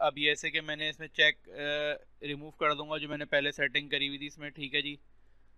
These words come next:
ताकि आप लोगों को चीज़ें आसानी हो समझाने में और बताने में, ठीक है। इसको मैं इसलिए remove कर रहा हूँ ताकि इसमें कुछ setting set करनी होती है, वो मैं आपको दिखाऊंगा क्या चीज़।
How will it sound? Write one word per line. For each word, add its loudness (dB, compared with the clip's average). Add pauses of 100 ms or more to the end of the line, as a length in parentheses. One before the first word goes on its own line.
(200)
ताकि -2
आप 10
लोगों -6
को -6
चीज़ें -2
आसानी -2
हो -14 (680)
समझाने -2
में -8
और -4
बताने -8
में, -16 (840)
ठीक -10
है। -6
इसको -16
मैं -2
इसलिए -6
remove -12
कर 2
रहा -2
हूँ -10
ताकि 0
इसमें -16
कुछ -18
setting -4
set -2
करनी -10
होती -14
है, -14
वो -6
मैं -4
आपको -8
दिखाऊंगा -10
क्या -6
चीज़। -20